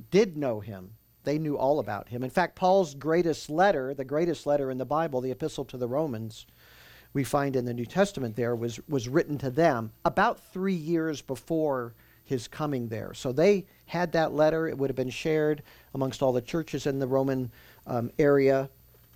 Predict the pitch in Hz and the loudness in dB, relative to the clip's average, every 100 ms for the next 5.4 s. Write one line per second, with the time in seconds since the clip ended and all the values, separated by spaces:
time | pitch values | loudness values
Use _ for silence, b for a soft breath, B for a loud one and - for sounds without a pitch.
0 | - 127 120 117 185 190 175 202 123 110 | -4 -2 0 2 4 6 4 2 -2 -6
1 | - - 131 113 123 98 107 - _ _ | -16 -10 -8 -6 -8 -10 -16 -20 _ _
2 | _ _ _ - _ b b b b b | _ _ _ -20 _ b b b b b
3 | - 170 214 - - 247 226 202 180 180 | -2 2 4 2 0 2 2 2 2 2
4 | - 170 165 - 170 - 156 147 151 160 | 2 0 0 0 -2 0 0 2 0 -2
5 | - 147 135 | -4 -4 -4